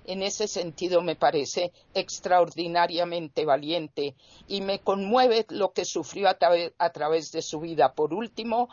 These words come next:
así como en un comienzo veo este poema, al final también me ha conmovido siempre que él cuando ya hacia el final empe-, empieza a dar las señales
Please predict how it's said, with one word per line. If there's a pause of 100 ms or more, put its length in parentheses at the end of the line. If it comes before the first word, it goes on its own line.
(240)
así
como
en
un
comienzo
veo
este
poema, (480)
al
final
también
me
ha
conmovido
siempre (360)
que
él
cuando
ya
hacia
el
final
empe-,
empieza (580)
a
dar
las
señales